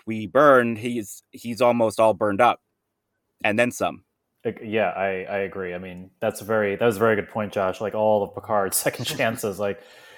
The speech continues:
Speaker 2: I mean, he lived a whole other life in the m-, show Inner Light,
Speaker 1: Oh, sure.
Speaker 2: and,
Speaker 1: Right,
Speaker 2: uh,
Speaker 1: yeah.
Speaker 2: you know, and he also helped, uh, that alternate timeline with the Romulans with, in yesterday's Enterprise. Like, he's lived through so many different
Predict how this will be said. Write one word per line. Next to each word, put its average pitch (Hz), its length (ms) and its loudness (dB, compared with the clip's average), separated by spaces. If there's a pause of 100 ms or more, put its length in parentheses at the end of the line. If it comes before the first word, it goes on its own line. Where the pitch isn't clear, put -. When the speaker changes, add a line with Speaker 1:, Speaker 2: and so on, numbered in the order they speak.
(380)
Speaker 2:
I 143 80 12
mean, 147 100 6
he 156 80 6
lived 147 200 8
a 139 40 8
whole 143 160 10
other 123 160 10
life 120 440 8
in 117 260 0
the 113 80 -2
m-, 131 180 -6
show 147 380 2
Inner 117 180 2
Light, 117 280 6
Speaker 1:
Oh, 175 120 12
sure. 196 200 8
Speaker 2:
and, 110 180 2
Speaker 1:
Right, 156 180 12
Speaker 2:
uh, 110 140 6
Speaker 1:
yeah. 127 180 8 (840)
Speaker 2:
you 127 140 0
know, 110 380 4
and 123 200 4
he 127 120 4
also 123 540 8
helped, 123 380 4
uh, 120 180 6
that 120 200 4
alternate 131 380 0
timeline 127 640 4
with 120 180 -2
the 120 100 2
Romulans 123 720 4
with, 120 240 0
in 113 360 -6
yesterday's 117 400 0
Enterprise. 123 380 0
Like, 139 180 8
he's 165 140 0
lived 143 340 4
through 120 120 -2
so 131 480 2
many 123 300 -2
different 104 420 0